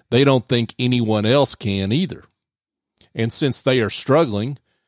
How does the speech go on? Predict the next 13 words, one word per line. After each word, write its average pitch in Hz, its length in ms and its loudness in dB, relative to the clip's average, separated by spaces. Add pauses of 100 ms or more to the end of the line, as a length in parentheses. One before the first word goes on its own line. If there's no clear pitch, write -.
(240)
they 135 160 -2
don't 165 180 2
want 139 160 2
anyone 147 380 0
else 165 260 2
to 107 160 -2
get 110 240 -2
up 135 160 0
out 127 140 2
of 123 80 -2
the 113 80 -2
mud 131 260 0
either. 147 380 -2